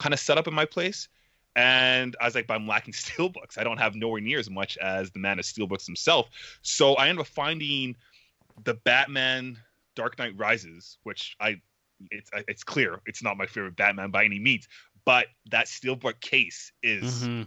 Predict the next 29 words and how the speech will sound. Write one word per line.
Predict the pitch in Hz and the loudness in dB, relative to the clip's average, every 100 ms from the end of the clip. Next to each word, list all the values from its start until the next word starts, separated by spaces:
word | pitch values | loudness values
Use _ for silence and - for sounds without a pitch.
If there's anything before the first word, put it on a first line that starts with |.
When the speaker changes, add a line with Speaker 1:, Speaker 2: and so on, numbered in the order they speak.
| - | -10
Speaker 1:
phenomenal. | 120 113 113 85 78 _ | -6 -2 -2 -6 -16 _
It's, | - 123 - - _ _ _ _ | 0 0 -6 -16 _ _ _ _
it's, | 120 - _ - | -8 -8 _ -6
it | 139 | 0
might | 135 | 0
be | 135 | 2
up | 135 143 | 0 0
there | 123 | -2
with | 113 | -4
the | 104 | -4
Black | 113 113 | 0 0
Panther | - 107 104 | 2 0 -2
steelbook | - - 95 90 | -10 -10 -10 -12
case. | - 85 - | -12 -12 -6
I | 104 | -4
think | 151 | -4
it's | 113 - - _ | -6 -8 -16 _
phenomenal. | 107 107 104 107 107 113 - - - - _ | -4 0 0 2 2 0 -4 -18 -20 -20 _
And | 117 | 4
I | 120 | 6
also | 131 131 | 4 2
picked | - 123 - | -2 -4 0
up, | 120 117 117 | 0 2 2
uh, | 110 107 107 107 | 4 4 4 0
the | |
King | 110 - | -2 -6
of | 117 | -2
Pop | - 120 | 2 2
himself, | 110 - - 147 - | 0 -4 -2 0 -2